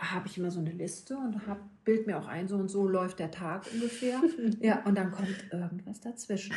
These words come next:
Speaker 2: <laughs>
Speaker 1: Also du fährst dann doch ein
Speaker 2: Ja.
Speaker 1: Kind irgendwo hin, ein Termin dauert länger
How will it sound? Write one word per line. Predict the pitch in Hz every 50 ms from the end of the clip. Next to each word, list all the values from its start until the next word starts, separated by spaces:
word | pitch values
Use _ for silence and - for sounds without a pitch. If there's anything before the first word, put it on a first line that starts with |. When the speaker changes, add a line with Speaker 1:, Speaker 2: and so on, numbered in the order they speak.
| - -
Speaker 2:
<laughs> | 240 240 240 214
Speaker 1:
Also | 233 208 226 214 214
du | 196 202
fährst | 190 - 208 190 185 190 196 -
dann | 190 185 180
doch | 208 214 214
ein | - -
Speaker 2:
Ja. | 202 196 190
Speaker 1:
Kind | 196 - 202 190 185
irgendwo | - - 180 180 180 - - 180
hin, | 185 180 220 254 254 269 277 - - - - - - - - _
ein | - 190 202 202
Termin | 196 196 202 180 180 180 175 175
dauert | 175 170 165 170 165 170 -
länger | 190 214 233 240 240 233 226 220 220 233 -